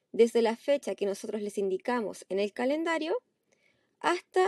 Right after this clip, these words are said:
la finalización del curso. Los test. La evaluación de los test se va a encontrar al finalizar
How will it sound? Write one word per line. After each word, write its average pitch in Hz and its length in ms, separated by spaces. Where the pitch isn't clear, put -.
la 254 200
finalización 277 760
del 226 160
curso. - 320
Los 302 380
test. - 400
La 262 200
evaluación 285 600
de 392 80
los 392 200
test 214 420
se - 200
va 220 100
a 220 40
encontrar 226 800
al 302 200
finalizar 339 720